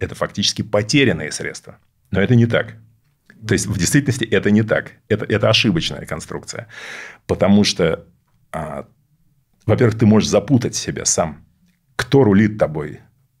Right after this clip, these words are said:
Деньги? Это не, знаете, как есть отличное выражение, что деньги хороший слуга, но пл-, плохой хозяин. Поэтому они не могут рулить тобой,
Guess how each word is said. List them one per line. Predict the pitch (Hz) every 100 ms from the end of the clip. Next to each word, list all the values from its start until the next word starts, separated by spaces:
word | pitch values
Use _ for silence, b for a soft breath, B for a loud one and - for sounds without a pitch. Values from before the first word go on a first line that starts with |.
| _ _ -
Деньги? | - 135 143 - - - _ _ _ _ _ _ _ _ _ _ _ _ _ -
Это | 82 85 82
не, | 85 87
знаете, | 87 - 98 -
как | 80 -
есть | -
отличное | 80 - - 85
выражение, | 82 87 87 76 78
что | -
деньги | 82 101 101 87 87 90 -
хороший | 101 104 -
слуга, | - 98 104 110
но | 85
пл-, | - -
плохой | 90 95 - 92
хозяин. | 95 95 82 - _ B B B B
Поэтому | - 85 90
они | 101
не | 117
могут | 113 107 85
рулить | 85 90 87
тобой, | 85 - 73